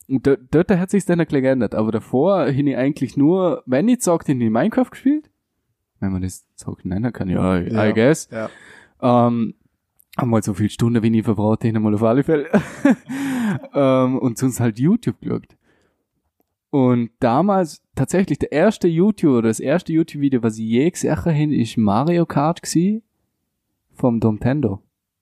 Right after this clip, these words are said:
Speaker 2: Ja, das
Speaker 1: Der
Speaker 2: war's
Speaker 1: hat damals,
Speaker 2: ja.
Speaker 1: hat er noch geil Kind geheißen.
Speaker 2: Ja, ich weiß. Das
Speaker 1: Das
Speaker 2: sind wir
Speaker 1: ist, sind die ersten Videos gsi, wo ich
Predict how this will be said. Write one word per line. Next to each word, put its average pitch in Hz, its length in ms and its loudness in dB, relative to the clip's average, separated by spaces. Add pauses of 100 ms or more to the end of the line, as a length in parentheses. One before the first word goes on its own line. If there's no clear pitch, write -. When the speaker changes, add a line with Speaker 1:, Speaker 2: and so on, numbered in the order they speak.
(720)
Speaker 2:
Ja, 139 320 -2
das 120 100 -6
Speaker 1:
Der 123 100 2
Speaker 2:
war's - 140 -2
Speaker 1:
hat 139 60 4
damals, 143 280 2
Speaker 2:
ja. 127 60 2
Speaker 1:
hat 127 140 0
er 127 60 2
noch 117 100 0
geil 123 260 2
Kind 110 240 -4
geheißen. 107 460 -4
Speaker 2:
Ja, 131 340 0
ich 131 160 -4
weiß. 143 240 -2
Das - 60 -20 (140)
Speaker 1:
Das 143 100 -2
Speaker 2:
sind 143 140 2
wir 151 40 2
Speaker 1:
ist, - 120 -4
sind 156 180 -2
die 160 100 2
ersten 180 420 0
Videos 185 360 -2
gsi, 175 240 -2
wo 160 100 2
ich 151 100 0